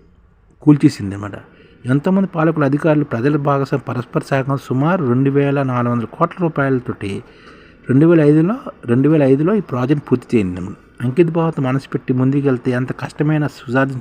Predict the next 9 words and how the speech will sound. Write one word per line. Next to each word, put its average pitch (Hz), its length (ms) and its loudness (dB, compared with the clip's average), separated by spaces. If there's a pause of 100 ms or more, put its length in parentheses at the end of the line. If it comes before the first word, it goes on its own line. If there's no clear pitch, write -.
చేయవచ్చునని 110 600 0 (640)
ఈ 139 40 2
చియోంగ్ 165 480 4
చియా 160 200 2
నది 147 200 2
పునరుజ్జీవం 143 760 0 (200)
గొప్ప 123 300 -4
ఉదాహరణగా 135 420 -2
నిలిచిందన్నమాట. 107 480 -6